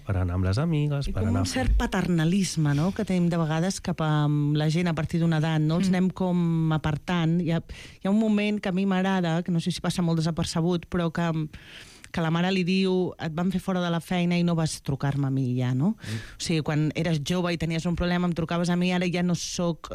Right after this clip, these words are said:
Speaker 2: la teva resolució dels problemes, ara comptes amb una altra gent i és a... No, no t'ho vull dir perquè et vull protegir, no et
Speaker 3: Mm,
Speaker 2: vull
Speaker 3: no vull
Speaker 2: preocupar»,
Speaker 3: preocupar, no?
Speaker 2: no? Però, en el fons, aquest no preocupar-te per l'altre és molt... o sigui, ja,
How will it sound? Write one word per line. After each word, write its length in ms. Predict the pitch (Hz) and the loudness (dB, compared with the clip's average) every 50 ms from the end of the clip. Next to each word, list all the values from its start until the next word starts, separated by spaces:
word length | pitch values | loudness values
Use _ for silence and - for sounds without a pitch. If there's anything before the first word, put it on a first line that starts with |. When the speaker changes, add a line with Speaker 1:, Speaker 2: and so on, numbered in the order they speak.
| - - | -14 -6
Speaker 2:
la 160 | - 170 170 | -4 -2 -2
teva 220 | 156 - 175 165 165 | -2 0 -2 -2 -2
resolució 580 | - 160 147 143 147 135 135 - - - 156 | -2 -4 -4 -2 -2 -2 -4 -4 -4 -2 0
dels 220 | 143 143 139 - - | 0 0 -2 -4 -4
problemes, 500 | - 143 143 151 151 147 139 127 131 131 | -4 -2 0 0 2 2 2 0 0 0
ara 300 | 135 131 135 143 151 - - - - | -2 -2 0 -2 -2 -4 -6 -10 -8
comptes 320 | - 165 156 143 - 156 147 | -2 -2 0 0 0 0 0
amb 120 | 156 151 147 | 0 0 2
una 100 | 147 156 | 0 0
altra 240 | 156 139 156 165 | -2 -2 -2 -2
gent 300 | 160 151 165 170 170 180 | 0 0 0 0 2 2
i 100 | 175 165 160 | 2 2 0
és 120 | 156 156 151 | 0 0 0
a... 140 | 160 151 - - - - - - - - | 0 -2 -4 -6 -14 -20 -20 -20 -8 -4
No, 120 | 185 185 | -2 -2
no 120 | 175 165 | 0 0
t'ho 120 | 143 185 175 | 0 0 0
vull 160 | 170 170 160 | 0 0 0
dir 180 | 147 170 175 165 | 0 0 -2 -2
perquè 280 | - 180 160 - 170 | -2 -4 -4 -4 -4
et 60 | 156 135 | -4 -2
vull 140 | 139 160 147 | -2 -4 -2
protegir, 460 | - 160 156 156 156 151 160 180 175 | -2 -4 -2 -2 0 0 0 0 0
no 60 | 165 165 | 0 0
et 40 | - | 0
Speaker 3:
Mm, 40 | 180 | 0
Speaker 2:
vull 120 | 165 160 | -2 -2
Speaker 3:
no 160 | 127 - 185 | 0 -2 -2
vull 140 | 170 175 160 | 0 0 0
Speaker 2:
preocupar», 180 | 143 170 180 165 | 0 0 -2 -2
Speaker 3:
preocupar, 400 | 156 151 147 147 151 156 151 156 | 0 0 0 0 0 0 0 0
no? 80 | - 151 156 190 | 0 0 0 -2
Speaker 2:
no? 60 | 233 - - - - - - - - - - - _ - - | -4 -6 -10 -18 -18 -18 -16 -18 -18 -20 -20 -20 _ -8 -6
Però, 340 | 190 175 190 185 185 190 196 | -4 -2 0 0 0 0 0
en 120 | 196 185 | -2 -2
el 100 | 180 175 | -2 -4
fons, 340 | 151 - - 240 247 240 190 | -6 -4 -4 -2 0 0 0
aquest 220 | 202 - 202 196 | 0 -2 0 0
no 160 | 208 220 220 202 | 2 2 0 0
preocupar-te 880 | - 196 180 - 185 165 - 208 208 208 - - - 185 202 233 233 - | -2 -4 -4 -2 -4 -2 -2 -2 -2 -2 -4 -4 -4 -2 -2 -2 -2 -2
per 160 | 170 151 147 | -2 0 0
l'altre 440 | 175 185 180 190 175 - 185 196 202 | 0 0 0 0 -2 -2 -2 0 0
és 140 | 185 - - | -2 -2 -2
molt... 540 | 175 170 170 165 170 185 208 226 214 202 208 - | -2 0 0 0 2 2 2 2 0 0 -2 -4
o 60 | - | -6
sigui, 220 | - - 160 151 | -6 -4 -4 -2
ja, 80 | 160 156 | 0 0